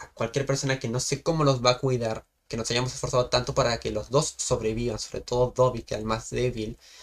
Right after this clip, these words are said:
y que no sepa cómo los van a cuidar, pues es lo que me asusta, es lo que me asusta, porque hay dueños que los dejan salir, hay dueños que no les dan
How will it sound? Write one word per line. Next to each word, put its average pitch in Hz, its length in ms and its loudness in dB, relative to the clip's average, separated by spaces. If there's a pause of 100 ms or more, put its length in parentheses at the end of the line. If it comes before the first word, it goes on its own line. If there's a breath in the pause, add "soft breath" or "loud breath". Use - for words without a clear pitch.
(280 loud breath)
y 113 160 -10
que - 180 -4
no 120 140 0
sepa - 640 0
cómo 147 300 4
los 120 160 0
van 120 140 -2
a 123 120 -2
cuidar, 120 500 -2 (360 soft breath)
pues 117 400 2 (1900)
es 135 180 2
lo 127 120 0
que 127 100 0
me 117 100 0
asusta, 110 520 -4
es 113 140 -8
lo 113 100 -6
que - 120 -10
me 104 100 -4
asusta, 117 480 -4
porque 113 280 -4
hay 110 120 0
dueños 120 440 -4
que - 80 -4
los 113 100 -4
dejan 120 260 -4
salir, 117 360 -2
hay 113 100 0
dueños 117 240 -6
que 113 140 -6
no 113 140 -4
les 120 160 -4
dan 117 240 -4